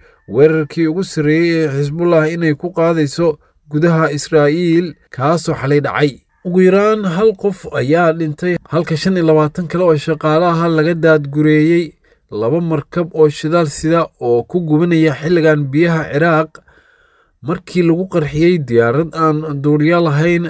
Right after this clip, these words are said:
sida uu sarkaal ka tirsan maamulka dekedaha Ciraaq uu u sheegay wakaaladda wararka Reuters. Sidoo kale, walaalka ciidanka ilaalada kacaanka Iiraan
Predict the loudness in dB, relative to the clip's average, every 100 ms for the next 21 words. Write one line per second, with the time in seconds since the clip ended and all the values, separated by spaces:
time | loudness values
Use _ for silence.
0 | -10 -8 -2 0 0 0 -2 -2 -6 -6
1 | -4 0 0 0 -4 -8 -8 -6 -4 -2
2 | -2 -2 0 0 -2 0 0 2 -2 -4
3 | -2 0 2 0 -2 -2 2 2 2 0
4 | -4 -4 -2 -2 -4 0 2 2 0 -2
5 | -6 -6 -2 -2 0 0 -2 -4 -8 -8
6 | -8 -8 -8 -8 -12 -18 _ _ _ _
7 | -8 2 2 2 0 2 0 -2 -4 -4
8 | -2 -2 -2 -4 -4 -2 -2 0 -2 -4
9 | -4 -2 -2 -2 0 0 0